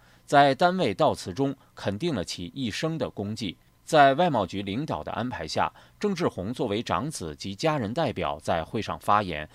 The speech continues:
念了沉痛的悼词，着重概述了父亲一生的为人、生活及晚年生活等经历，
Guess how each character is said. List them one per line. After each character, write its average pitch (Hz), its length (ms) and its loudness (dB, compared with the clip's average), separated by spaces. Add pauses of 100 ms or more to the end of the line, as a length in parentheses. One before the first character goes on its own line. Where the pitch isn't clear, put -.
(180)
念 135 200 0
了 80 140 -4
沉 92 300 -8
痛 127 160 -8
的 85 100 -8
悼 95 220 0
词， 78 300 -12 (340)
着 165 180 4
重 170 180 0 (120)
概 113 200 2
述 92 220 -4
了 80 120 -2
父 123 200 -6
亲 87 240 -10
一 117 160 -2
生 151 240 -4
的 101 100 0
为 87 200 -4
人、 78 260 -6 (180)
生 180 320 -4
活 85 300 -4
及 95 220 -10
晚 78 220 -6
年 82 220 -8
生 156 300 -6
活 85 180 -6
等 76 240 -10
经 107 240 -6
历， 101 160 -6